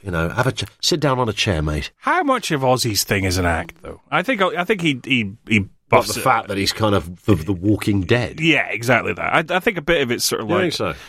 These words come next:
Speaker 2: yeah, 'cause the Osbournes wasn't a real, well, it was designed as a reality
Speaker 1: Sure.
Speaker 2: T V show, but it's
Speaker 1: Yep.
Speaker 2: scripted entertainment, much like anything else.
Speaker 1: Okay,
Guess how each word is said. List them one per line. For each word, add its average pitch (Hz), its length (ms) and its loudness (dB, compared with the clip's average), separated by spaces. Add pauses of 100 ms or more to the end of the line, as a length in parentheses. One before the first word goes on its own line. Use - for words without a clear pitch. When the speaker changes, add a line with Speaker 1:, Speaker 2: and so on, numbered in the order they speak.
(200)
Speaker 2:
yeah, 294 140 4
'cause 190 200 -6
the 269 80 0
Osbournes 269 540 0
wasn't 101 260 4
a 92 40 -6
real, 98 280 0
well, 131 180 4 (160)
it - 60 -6
was 117 160 4 (320)
designed 143 560 0
as 107 100 -4
a 107 60 -2
reality 101 460 2
Speaker 1:
Sure. - 20 -8
Speaker 2:
T 107 200 0
V 123 200 6
show, 95 320 -4
but 185 100 2
it's 196 120 6
Speaker 1:
Yep. - 100 0 (180)
Speaker 2:
scripted 220 420 0
entertainment, 175 600 0
much 117 200 -4
like 139 140 2
anything 170 320 0
else. 226 420 -2
Speaker 1:
Okay, 104 340 0